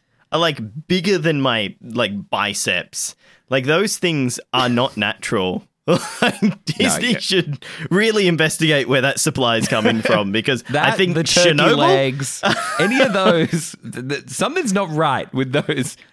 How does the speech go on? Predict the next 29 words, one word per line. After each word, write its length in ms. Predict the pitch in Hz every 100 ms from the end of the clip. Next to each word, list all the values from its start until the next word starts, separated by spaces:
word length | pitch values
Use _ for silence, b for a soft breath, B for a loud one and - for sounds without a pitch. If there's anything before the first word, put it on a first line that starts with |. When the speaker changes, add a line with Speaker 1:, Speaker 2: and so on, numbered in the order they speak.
| b b
Speaker 2:
Uh, 280 | - 156 160 - b b
but 160 | 190 202 - _ -
what 160 | 196
Speaker 1:
Have 80 | 254
Speaker 2:
about 160 | 269 494
Speaker 1:
you 420 | 508 440 - - _ _ -
Speaker 2:
Yeah. 180 | 165 147
Speaker 1:
watched 320 | 190 - -
the 120 | 147
video 680 | 117 120 131 135 147 160 170
on 180 | 127 117
how 320 | - 113 110
many 340 | 120 123 117 110
turkeys 840 | - - 101 104 135 143 170 - - _ _ -
are, 200 | 107 101
like, 360 | 98 98 90 - -
slaughtered 840 | - - 120 98 101 - 127 156
because 340 | - 120 123 123
of 180 | 131
Disney? 520 | - 98 101 127 180 190 b b -
And 100 | 127
it's 160 | 107
Speaker 2:
No. 40 | 104
Speaker 1:
something 340 | 123 120 123
like 300 | 113 107 101 _ _ _ - 117 107 -
billions 960 | 147 127 120 123 147 175 208 208 - - B B
Speaker 2:
Oh. 320 | 104 113 170
Speaker 1:
of 60 | 160
turkeys 800 | 156 117 - 165 196 202 180